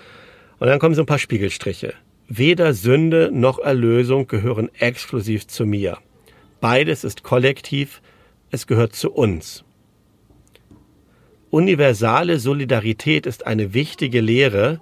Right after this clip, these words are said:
und nicht Christentum als private, einzelne, individuelle Erlösung. Wir alle sind für uns verantwortlich, gegenseitig auf uns zu achten, anstatt uns gegenseitig anzuklagen oder zu verurteilen.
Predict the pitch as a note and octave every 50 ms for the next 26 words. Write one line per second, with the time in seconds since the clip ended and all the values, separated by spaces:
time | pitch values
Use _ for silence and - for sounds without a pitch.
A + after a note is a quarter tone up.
0 | - - - _ _ - - _ _ - C3+ A2+ - - A#2+ A#2+ D3+ D#3+ - -
1 | - - - - C3+ C3+ - - - B2+ - C3 C3 C3 - - A2+ - - -
2 | - - B2+ A2 G2 G#2+ G#2+ B2 - - C#3+ - - - _ - A2 A#2 B2+ C3
3 | - - C3+ B2 A#2+ B2 - - A#2+ C3 C3+ B2+ A#2 A#2+ A2 A#2+ A#2 G#2+ G#2+ G#2+
4 | A2+ - - A2+ G#2 G#2 G2+ G2 F#2+ F2 F#2 F2+ - - - _ _ _ _ _
5 | _ _ _ _ _ _ _ _ _ _ _ _ - - - - - - - _
6 | _ - C3 - - A#2 C3 E3 F#3 F3+ D3+ B2+ G#2 C3 C3+ C#3+ C#3+ - - C#3
7 | C3+ C3+ C3+ A#2+ - - - - - - A#2 C3 E3+ F3 D#3+ - B2+ A#2 G#2+ G2+
8 | - G#2+ G#2 F#2 - - _ - C3 D#3 E3+ E3+ E3+ C3+ - C3+ A#2+ A#2 A#2+ A#2
9 | C3+ C3+ A#2 - B2 A2 - - - - - - B2 C#3+ C#3+ - - - - A2
10 | A#2 - - B2 - - - C3 B2 - - - A2 - - - - B2+ A#2+ A#2+
11 | C3 A#2 A2+ A2 G#2+ - A2+ G#2+ - - C#3+ A#2+ B2 C#3 C3+ - - C3 - -
12 | B2 A2 G#2 G#2 G#2 G2+ G#2+ A2+ G#2 G#2 G2+ - - - - - A#2+ - G2 F#2+
13 | - - F#2+ F#2 F2+ F#2 - - G#2+